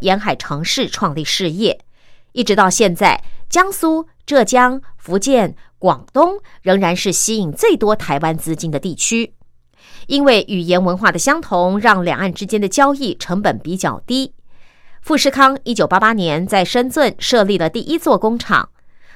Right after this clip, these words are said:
到了二零零八年左右，流入中国的资金已经约有六分之一来自台湾，使得台湾成为中国最大的外资来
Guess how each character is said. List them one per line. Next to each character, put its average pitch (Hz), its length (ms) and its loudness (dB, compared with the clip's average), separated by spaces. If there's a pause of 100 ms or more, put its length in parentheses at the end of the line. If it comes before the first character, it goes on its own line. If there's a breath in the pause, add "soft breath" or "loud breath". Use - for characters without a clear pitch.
到 330 160 4
了 254 140 4
二 330 100 4
零 240 160 0
零 226 140 -2
八 392 140 -2
年 226 180 0
左 160 160 -4
右， 190 300 0 (200 soft breath)
流 208 220 4
入 359 220 2
中 240 180 2
国 190 80 2
的 196 100 2
资 226 220 -2
金 262 320 -4 (160 loud breath)
已 185 160 -6
经 233 240 -4
约 226 160 4
有 202 140 0
六 247 180 4
分 254 160 0
之 302 140 -4
一 349 320 0
来 143 200 -2
自 151 200 -6
台 143 320 -8
湾， 247 260 4 (600 loud breath)
使 - 120 0
得 311 80 4
台 262 220 0
湾 392 240 2
成 214 160 -2
为 208 120 2
中 233 200 0
国 175 120 0
最 330 300 0
大 240 240 0
的 160 180 -2
外 190 220 2
资 175 240 -4
来 139 240 -6